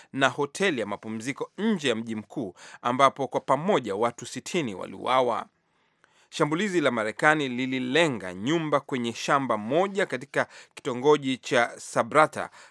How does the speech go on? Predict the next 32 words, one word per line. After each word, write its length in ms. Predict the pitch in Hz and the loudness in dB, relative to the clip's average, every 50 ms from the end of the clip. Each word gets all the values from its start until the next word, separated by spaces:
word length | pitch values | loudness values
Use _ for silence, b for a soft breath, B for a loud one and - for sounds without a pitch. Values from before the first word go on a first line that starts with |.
| B B _ _ | B B _ _
kilomita 880 | - 143 135 127 123 117 127 147 165 156 _ - 160 147 143 143 143 | -8 -6 -2 0 0 0 0 -2 -4 -4 _ 2 4 6 6 4 4
sabini 580 | 139 - - 113 104 110 117 127 123 120 120 117 | 0 -4 -6 -6 -4 -4 -4 -2 -2 -2 -4 -4
na 120 | 110 98 | -6 -8
tano 480 | - _ - - 156 165 185 185 202 185 | -10 _ -2 4 6 6 6 4 0 -2
magharibi 560 | 147 135 131 127 123 139 139 135 131 120 113 | 0 0 0 0 -2 -4 -4 -4 -6 -6 -6
mwa 160 | 107 110 101 | -6 -8 -10
Tripoli. 500 | - - - 196 175 147 117 98 - - _ b b b b b b b - | -10 -4 -4 -4 -2 -2 -6 -6 -8 -14 _ b b b b b b b -10
Watu 640 | - 117 135 135 131 _ - - 135 123 117 127 - - | 2 6 6 6 6 _ -8 -8 -6 -6 -6 -6 -2 0
arobaini 600 | 113 113 107 107 113 139 160 180 170 160 156 135 | -2 -2 0 0 2 4 4 4 2 0 -2 -2
wanaaminika 600 | 113 110 113 110 110 110 117 135 143 135 - 127 | -2 -2 -2 -4 -4 -4 -4 -4 -4 -2 -2 -2
waliuawa 580 | 113 113 113 113 135 196 202 170 123 117 110 B B B B B | -2 -2 -2 -2 4 6 6 6 6 2 -2 B B B B B
kutokana 400 | - - - 135 - - - 147 | -18 -8 -8 -8 -2 4 4 4
na 80 | 135 127 | 4 4
shambulizi 520 | - - 127 117 110 113 113 113 110 120 | -4 -4 -6 -6 -6 -6 -8 -8 -8 -10
hilo 440 | 113 131 185 185 139 117 110 110 - | -8 -6 -6 -2 -2 0 -2 -2 -4
la 260 | - 107 110 113 - | -4 -4 -4 -4 -4
alfajiri. 880 | - 98 92 92 - - 90 90 110 117 131 123 120 110 95 82 85 _ _ _ _ _ _ _ _ - _ _ _ _ _ _ _ _ _ _ b b b b b b b b b b b b b b b b b b _ | -4 -8 -8 -8 -12 -14 -14 -10 -6 -4 -2 -2 -4 -6 -8 -14 -18 _ _ _ _ _ _ _ _ -20 _ _ _ _ _ _ _ _ _ _ b b b b b b b b b b b b b b b b b b _
Kampeni 600 | - 151 156 - - 185 226 233 240 240 226 196 | 0 0 0 0 0 2 4 4 4 2 0 -2
za 220 | 180 143 156 175 | 0 0 0 0
uchaguzi 960 | 190 175 - - 165 156 175 175 180 175 139 127 139 143 139 135 127 120 113 | 0 -4 0 0 0 0 2 0 0 0 0 0 0 0 2 2 0 -2 -4
zinamalizika 1000 | 98 95 98 98 117 139 139 131 120 120 120 117 117 107 113 135 - - 131 117 | -6 -10 -12 -4 -2 -2 2 2 2 2 0 -2 -2 -4 -8 -8 -2 0 0 0
hii 240 | 110 110 - 131 117 | 0 -2 -6 -6 -6
leo 280 | 113 120 135 147 139 123 | 0 2 2 2 2 2
katika 360 | - 123 113 123 - 127 117 | -2 -4 -6 -4 -2 -2 -4
visiwa 560 | 101 95 113 - - - 151 143 131 120 110 | -2 -4 -12 -12 -8 -6 -2 0 2 2 0
vya 220 | 101 92 98 113 104 | 0 -4 -6 -6 -6
Komoro, 480 | _ - 110 113 135 147 151 165 165 | _ -8 -6 -2 0 2 2 2 2
ambapo 800 | - 127 117 110 110 107 104 98 156 190 - _ - 185 175 151 | 2 0 -4 -2 -4 -4 0 0 0 0 0 _ 0 0 2 2
wagombea 420 | 131 131 143 143 135 135 147 170 160 | 0 0 0 0 -2 0 2 0 0
ishirini 260 | 147 - - 180 180 | 0 -2 -6 -4 -4
na 60 | 170 | -4
tano 500 | 156 _ - - 175 175 170 143 113 98 | -4 _ 2 4 6 6 6 4 0 -6